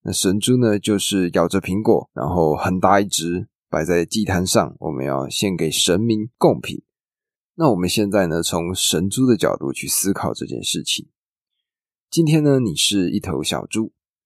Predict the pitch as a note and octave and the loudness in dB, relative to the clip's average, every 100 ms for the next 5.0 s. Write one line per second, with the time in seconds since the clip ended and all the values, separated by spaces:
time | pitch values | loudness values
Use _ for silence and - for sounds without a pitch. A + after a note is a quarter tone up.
0 | _ - F2 E2 C#2+ A2 A2+ A#2+ - _ | _ -6 -2 -2 0 2 4 4 0 _
1 | - A2+ - A#2+ B2 A#2+ C#3+ A#2+ A2+ G2+ | -4 -2 2 4 4 4 2 2 2 2
2 | G2 A2 F2+ F2+ G2+ F#2 G2+ F#2+ - _ | 2 2 0 -2 -2 -2 -2 -4 -8 _
3 | _ - - F#2+ F#2+ F2+ E2+ - F#2+ - | _ -10 -2 0 2 0 0 -2 -4 -2
4 | D3+ B2+ F#2+ - - - A#2+ G2+ F#2 - | -2 0 -4 -8 -2 2 4 4 2 0